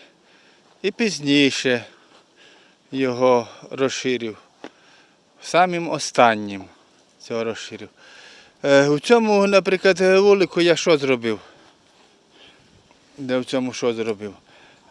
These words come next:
Він маленький, ще слабенький, але назріває взяточок. Так як, як при цьому методі не втручаєшся в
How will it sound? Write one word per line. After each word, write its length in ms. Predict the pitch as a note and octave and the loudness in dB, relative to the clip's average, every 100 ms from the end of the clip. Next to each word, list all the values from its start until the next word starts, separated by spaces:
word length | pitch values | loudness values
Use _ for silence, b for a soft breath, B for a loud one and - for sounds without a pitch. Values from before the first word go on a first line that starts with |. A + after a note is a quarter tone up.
| - | -12
Він 220 | F#3+ A3 | -6 -2
маленький, 520 | G3+ F#3 F#3 F3 E3+ D3 | 2 4 2 0 -6 -2
ще 180 | D#3+ | -2
слабенький, 640 | C#3+ D3+ D3 C#3+ C3+ - C#3 | -2 4 4 4 -2 -4 -4
але 220 | C#3+ D3 | 0 0
назріває 580 | D3+ D3 D#3+ F3 F#3 E3 | 0 0 2 4 6 4
взяточок. 580 | C3 C#3 C3 C3 - B2+ - - _ b b b b b _ _ _ _ _ _ _ - | 6 4 4 0 -4 -10 -12 -20 _ b b b b b _ _ _ _ _ _ _ 0
Так 220 | F3 G3 | 6 6
як, 180 | E3+ F3+ | 4 0
як 360 | F3 - - - B B B B _ | -2 -4 -12 -14 B B B B _
при 180 | F3 E3+ | -4 0
цьому 280 | G3 G3 F3+ | 0 0 0
методі 500 | F#3+ E3+ E3+ D#3+ E3+ | 0 0 -2 -2 -2
не 100 | F3 | -2
втручаєшся 880 | D#3 E3+ F#3 F3 E3 C#3+ E3 D3+ | -4 -4 2 4 4 2 0 2
в 220 | D3 D#3 | 2 0